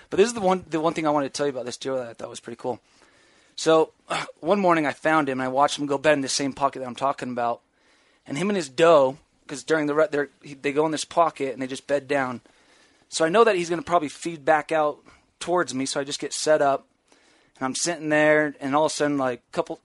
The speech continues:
several hours later, his doe gets up, and he, she starts walking towards me. She's probably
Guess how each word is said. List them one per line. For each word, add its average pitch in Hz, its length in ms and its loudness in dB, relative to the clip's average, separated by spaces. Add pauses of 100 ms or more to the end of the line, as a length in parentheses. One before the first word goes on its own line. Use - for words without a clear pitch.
several 170 320 2
hours 156 320 6
later, 151 460 2 (840)
his 131 200 -12
doe 160 440 4 (160)
gets 160 300 -2
up, 160 240 4 (100)
and 151 120 -6
he, 131 40 -2
she - 360 -8
starts 151 280 0
walking 139 380 2
towards 131 340 -8
me. 120 80 -8
She's 156 220 -10
probably 135 800 -2